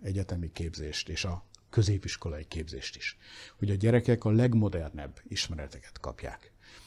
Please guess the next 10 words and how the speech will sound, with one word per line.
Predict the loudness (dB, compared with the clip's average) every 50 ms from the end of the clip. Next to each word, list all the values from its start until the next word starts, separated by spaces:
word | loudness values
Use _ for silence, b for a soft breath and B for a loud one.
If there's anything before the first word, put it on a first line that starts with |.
| B B
Mert | 2 4 4 4 4 0 -2
azt | 0 2 2 4 4
láttuk, | 4 4 4 2 -2 -2 -4 -6 -6 -6
hogy, | -4 -2 0 0 0 -2 -6 -10 _ _ _
ö, | -2 0 0 0 0
az | -2 -2 0
agráriumban | 0 4 6 8 8 8 8 6 6 6 6 6 6 6 4 4 4
dolgozóknak | 4 4 4 4 6 6 4 6 6 8 6 6 6 4 4 4 2 2 -2 -6 -14 -16 -16
a | -6 -4 -4 -4 -2 -4
szakmai | -4 -4 -4 0 2 4 4 6 6 6 6 4 2